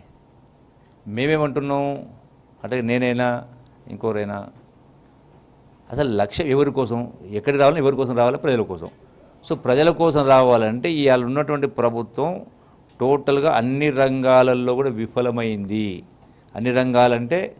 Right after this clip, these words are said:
పరిపాలన అంశం, అవినీతి అంశం, ప్రజాస్వామ్య అంశం, మాట చెప్పి మాట తప్పడం,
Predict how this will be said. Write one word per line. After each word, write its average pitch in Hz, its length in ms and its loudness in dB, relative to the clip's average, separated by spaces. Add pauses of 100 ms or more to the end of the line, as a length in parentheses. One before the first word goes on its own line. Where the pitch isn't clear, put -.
(600)
పరిపాలన 127 640 2
అంశం, 113 500 -4 (1120)
అవినీతి 127 460 -4
అంశం, 104 400 -4 (460)
ప్రజాస్వామ్య 127 600 2
అంశం, 107 380 -6 (1160)
మాట 107 420 2
చెప్పి 135 280 0
మాట 120 280 -2
తప్పడం, 110 380 -4